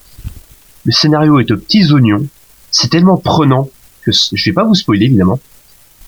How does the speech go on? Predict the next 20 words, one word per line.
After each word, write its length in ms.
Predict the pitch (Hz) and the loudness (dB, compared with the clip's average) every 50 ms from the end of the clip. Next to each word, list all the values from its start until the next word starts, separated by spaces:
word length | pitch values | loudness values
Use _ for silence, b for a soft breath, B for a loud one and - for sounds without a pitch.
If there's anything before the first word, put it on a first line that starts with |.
| - - - - - _ _ _ _ - | -20 -20 -20 -20 -20 _ _ _ _ -6
Mais 80 | 90 92 | -4 -2
dites-vous 360 | 98 113 135 147 147 175 175 | 0 0 2 2 2 2 2
qu'à 160 | 180 - 101 | 0 0 -2
la 120 | 98 95 | -2 -4
fin 340 | 95 - - - 147 160 165 | -4 -4 -4 -4 -2 -2 -2
de, 580 | 151 113 101 98 95 92 92 92 90 87 78 - 104 107 - - - - - 90 | 0 0 0 2 2 2 2 2 0 0 -2 -4 -8 -10 -10 -12 -12 -8 -6 -6
enfin, 220 | 104 - 120 113 | -4 -4 -2 -2
la, 240 | 104 98 95 95 92 | 0 0 0 0 0
la 100 | 98 98 | 0 -2
fin 180 | - - 165 147 | -2 -2 0 0
de 80 | 131 117 | 0 0
l'aventure 320 | 110 107 110 107 - 110 | 0 -2 -2 -4 -4 -4
principale, 420 | 92 107 98 - 104 - 160 180 170 | -4 -4 -4 -4 -2 -2 0 0 0
c'est-à-dire 320 | 131 127 110 110 - - | 0 0 0 -2 -2 -2
avant, 480 | 110 104 107 101 98 101 101 104 104 101 | -2 -4 -4 -4 -2 -2 -2 -2 -2 -2
avant 160 | 107 104 110 | -2 -2 -2
les 80 | 104 101 | 0 0
D 80 | 104 | 0
L 100 | 101 104 | 0 0
C, 220 | - - 180 202 | 0 0 -2 -2